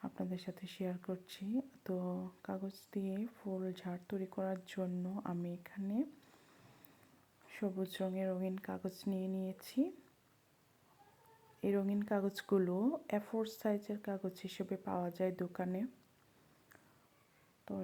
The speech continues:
এটা এভাবে ভাঁজ করে তারপরে একটা কাঁচি দিয়ে আমি এভাবে কেটে নিচ্ছি। এই ফুলটা তৈরি করতে খুব কম সময় লাগে এবং খুব সহজে এটা তৈরি করা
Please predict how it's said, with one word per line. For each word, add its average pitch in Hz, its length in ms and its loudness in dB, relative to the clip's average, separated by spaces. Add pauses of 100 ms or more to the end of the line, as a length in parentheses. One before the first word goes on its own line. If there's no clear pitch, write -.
এটা 180 220 -4
এভাবে 175 260 0 (120)
ভাঁজ 180 240 0 (200)
করে 190 220 0 (160)
তারপরে 180 340 0 (120)
একটা - 200 -6 (120)
কাঁচি 175 300 -4 (100)
দিয়ে 180 200 0 (100)
আমি 165 200 -2
এভাবে 165 320 -2 (760)
কেটে 165 320 -2
নিচ্ছি। 165 420 -2 (1900)
এই 196 140 -4
ফুলটা 214 320 2 (120)
তৈরি 214 280 6
করতে 214 320 0 (500)
খুব 220 140 -4 (220)
কম 202 160 4 (200)
সময় 208 340 4 (120)
লাগে 202 320 2 (1500)
এবং 170 260 -4 (640)
খুব 214 140 -4 (180)
সহজে 208 480 2 (120)
এটা 208 140 -4 (100)
তৈরি 190 260 2
করা 185 200 0